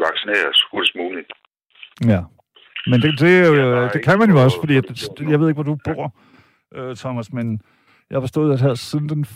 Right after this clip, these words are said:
Speaker 2: femte, eller sådan noget, så kan man bare gå direkte ind for gaden. Og, øh,
Speaker 1: Ja.
Speaker 2: uden at bestille tid, og ventetiden er også blevet
Speaker 1: Okay.
Speaker 2: m-, skåret ned, og så videre, så videre. Så, så, øhm,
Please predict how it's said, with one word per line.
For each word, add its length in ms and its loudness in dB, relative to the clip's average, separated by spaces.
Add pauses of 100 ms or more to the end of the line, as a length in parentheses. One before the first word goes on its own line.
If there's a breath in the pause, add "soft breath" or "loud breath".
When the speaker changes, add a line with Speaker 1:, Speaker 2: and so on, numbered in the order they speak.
(320)
Speaker 2:
femte, 340 -2
eller 280 -6
sådan 140 -6
noget, 180 -2
så 80 -14
kan 100 -2
man 160 0
bare 180 2
gå 100 -6
direkte 400 -2
ind 100 2
for 80 -6
gaden. 300 0 (1400 soft breath)
Og, 560 2
øh, 180 2
Speaker 1:
Ja. 60 -2 (180)
Speaker 2:
uden 160 4
at 60 2
bestille 240 -8
tid, 300 -4 (200)
og 840 -4
ventetiden 440 0
er 80 2
også 140 -2
blevet 160 2
Speaker 1:
Okay. 160 -2
Speaker 2:
m-, 560 -8
skåret 280 -2
ned, 180 4 (100)
og 60 -8
så 80 -10
videre, 160 -6
så 80 -10
videre. 120 -6
Så, 220 -12
så, 440 -8 (1200 soft breath)
øhm, 760 0